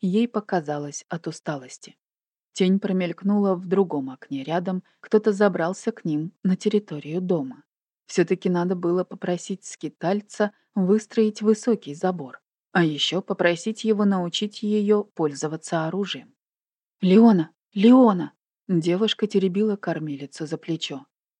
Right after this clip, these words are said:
Женщина открыла глаза. «Там во дворе кто-то есть!» встревоженно произнесла Лави. «Милая, ложись спать, тебе показалось». За окном раздалось кряканье уток и кудахтанье курей.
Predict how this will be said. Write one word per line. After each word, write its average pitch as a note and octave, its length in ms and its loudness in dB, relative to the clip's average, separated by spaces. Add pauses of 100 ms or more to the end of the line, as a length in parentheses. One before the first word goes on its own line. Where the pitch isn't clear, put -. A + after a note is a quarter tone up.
Женщина E3+ 640 -2
открыла C#3 420 -12
глаза. C#3+ 480 -12 (500)
«Там F3+ 240 2
во F3+ 80 4
дворе F3+ 280 0
кто-то F3+ 280 -6
есть!» F#3+ 440 -4 (300)
встревоженно F#3 800 -4
произнесла G3+ 760 -2
Лави. C#3 420 -8 (600)
«Милая, F3 600 -2
ложись B3 380 2
спать, - 380 -14 (140)
тебе C#4+ 220 -4
показалось». G3 800 -8 (760)
За F3+ 340 4
окном A3 400 2
раздалось G#3 540 2
кряканье D3+ 680 0
уток G#3+ 500 -2
и A#3+ 100 2
кудахтанье D3+ 760 -4
курей. D#3 440 -8